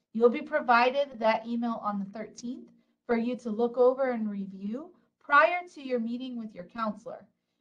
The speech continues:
And then between January thirteenth and February twenty-fourth, you will meet with your guidance counselor who will come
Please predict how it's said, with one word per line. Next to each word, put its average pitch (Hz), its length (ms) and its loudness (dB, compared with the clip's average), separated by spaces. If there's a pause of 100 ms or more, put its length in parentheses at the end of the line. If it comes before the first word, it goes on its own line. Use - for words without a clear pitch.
(100)
And 247 260 0
then 294 460 -2
between 262 720 -8 (380)
January 233 800 0
thirteenth 277 720 -4
and 202 200 -4
February 240 400 0
twenty-fourth, 214 800 -6 (420)
you 240 180 -2
will 302 200 0
meet 254 260 -6
with 254 200 -6
your 240 120 -2
guidance 220 560 0
counselor 269 600 -2 (340)
who 277 180 -2
will 247 320 8 (280)
come 285 260 2